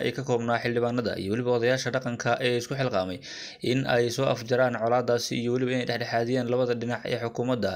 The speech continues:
iyo weliba jabhadda buurtaasi ku jirta, in la kala diray oo xilligan aanay wax shaqo ah ku jirin, sida ay xaqiijiyeen qaar ka mid ah xildhibaanada golaha wakiilada ee Somaliland oo iyagu ahaa xildhibaanadii ugu horreeyey ee isku xilqaamay in ay arrintaasi soo afjaraan.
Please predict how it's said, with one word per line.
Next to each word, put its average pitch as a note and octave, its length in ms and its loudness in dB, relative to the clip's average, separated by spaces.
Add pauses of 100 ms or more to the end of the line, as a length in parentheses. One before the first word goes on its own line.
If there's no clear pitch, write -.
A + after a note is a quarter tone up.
iyo F#2+ 240 -4
weliba A#2+ 240 0
jabhadda A#2+ 400 2
buurtaasi A#2+ 560 -2
ku C3+ 80 -2
jirta, A2+ 240 -4 (480)
in C3+ 160 0 (160)
la C#3+ 160 2
kala C3 240 2
diray A#2+ 380 2 (100)
oo B2 120 4
xilligan B2+ 440 0
aanay A#2+ 160 -2
wax B2 160 -2
shaqo B2 240 0
ah A2+ 100 4
ku B2 140 -4
jirin, G#2 240 -4
sida B2+ 240 0
ay A#2+ 80 4
xaqiijiyeen A#2 720 0
qaar B2+ 180 4
ka C3+ 140 -2
mid A#2+ 160 2
ah A#2 100 6 (280)
xildhibaanada D3 580 4 (380)
golaha C3+ 260 2
wakiilada B2+ 420 2
ee A#2+ 80 2
Somaliland A#2+ 540 0
oo A#2 120 2
iyagu A#2+ 280 2
ahaa A#2 220 2
xildhibaanadii A#2+ 500 0
ugu C3+ 140 -2
horreeyey A#2+ 340 2 (400)
ee A#2 180 4
isku A#2+ 220 -4
xilqaamay G2 480 0
in C3+ 260 0
ay A#2 200 2 (100)
arrintaasi A#2+ 560 0
soo B2+ 160 0
afjaraan. A2 420 0